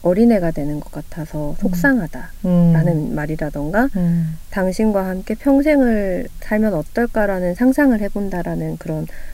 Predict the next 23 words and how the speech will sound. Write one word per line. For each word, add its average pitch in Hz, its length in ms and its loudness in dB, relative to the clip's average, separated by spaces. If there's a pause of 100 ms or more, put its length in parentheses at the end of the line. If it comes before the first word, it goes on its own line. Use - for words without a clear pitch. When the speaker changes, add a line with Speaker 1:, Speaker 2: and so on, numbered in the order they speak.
(120)
Speaker 1:
어찌 - 260 -4
보면 165 260 -4
조금 160 460 -6 (160)
멀리 175 380 0
나갈 156 340 0
수 196 160 0
있는 185 320 2
Speaker 2:
음. 175 40 -2 (300)
Speaker 1:
그런 190 200 2
고-, 180 200 -2
상상을 254 440 4
해봤다라는 220 680 2
사실이라던가, 208 920 0 (520)
예를 185 140 0
들면 170 200 0
헤어지고 277 340 4
나서는 165 280 -2
절대 165 240 -2
연락 151 240 -2
안 143 120 -6
했거든요. 254 500 -6
Speaker 2:
음. 190 240 2
Speaker 1:
근데 180 320 -2